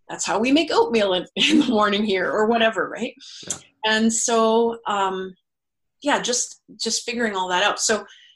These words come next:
Speaker 1: I've really been thinking about making those, those, um, accountabilities for the individual and then the interactions, because let's face it, we learn more from each other than we do from any other source, right?
Speaker 2: Mm-hmm.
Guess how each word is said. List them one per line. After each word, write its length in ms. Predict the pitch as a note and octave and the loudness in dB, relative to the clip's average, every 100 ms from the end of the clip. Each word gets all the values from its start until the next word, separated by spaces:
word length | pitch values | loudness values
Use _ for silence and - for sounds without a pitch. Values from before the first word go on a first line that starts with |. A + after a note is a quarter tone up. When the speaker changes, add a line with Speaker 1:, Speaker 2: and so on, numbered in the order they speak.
| _ - | _ 0
Speaker 1:
I've 320 | A3+ A#3 G3+ | 0 0 -6
really 360 | G3+ B3 C4+ A#3 | -2 0 0 -2
been 140 | G#3+ | -4
thinking 320 | - G3+ G3 | -6 -8 -6
about 260 | F#3 F3 - | -4 -4 -4
making 380 | F#3 F#3 G3 F#3 | -6 -6 -6 -4
those, 560 | E3+ E3+ - - - - | -6 -4 -4 -6 -12 -10
those, 500 | F#3+ F#3 - - - | -8 -2 0 0 -2
um, 220 | F3 D#3+ - | -8 -8 -8
accountabilities 920 | F#3 - F#3+ F#3 E3+ F#3 F#3+ G3+ A3 - | -8 -2 0 0 -2 -2 0 -2 -4 -6
for 80 | |
the 100 | G3 | -8
individual 800 | F#3+ F3+ F3 E3 E3 E3 E3+ E3 | -8 -6 -6 -6 -8 -6 -8 -8
and 180 | E3 E3 | -10 -12
then 340 | E3 E3 E3 - | -12 -12 -10 -6
the 160 | F3+ - | -6 -4
interactions, 960 | G3+ G3 F3+ F3+ E3+ - - B2+ A2+ - | -6 -4 -4 -4 -6 -6 -8 -10 -12 -12
because 480 | - - G#3 G3+ - - - | -8 -4 -2 -2 -8 -12 -6
let's 200 | C#4 - | -4 -2
face 300 | - F#3+ F#3+ | -2 -2 0
it, 200 | G3 F#3 - _ _ _ - | 0 -2 -6 _ _ _ -8
we 120 | G3+ | -2
learn 260 | G3 F#3 | -2 -2
more 300 | F#3+ F#3+ G3+ | -2 -2 -2
from 240 | G3+ G3 F#3 | -2 -6 -8
each 160 | F3+ F#3 | -4 -4
other 260 | E3+ E3+ | -2 -6
than 200 | E3+ E3+ | -6 -8
we 80 | E3 | -10
do 280 | D#3 D#3+ D#3+ | -8 -8 -8
from 280 | - E3 D#3+ | -12 -12 -12
any 180 | D#3+ | -14
other 160 | D3+ D3+ | -16 -12
source, 460 | - - - - - | -12 -12 -12 -12 -10
right? 260 | F3+ A#3 - - | -10 -12 -12 -20
Speaker 2:
Mm-hmm. 140 | D3+ | -14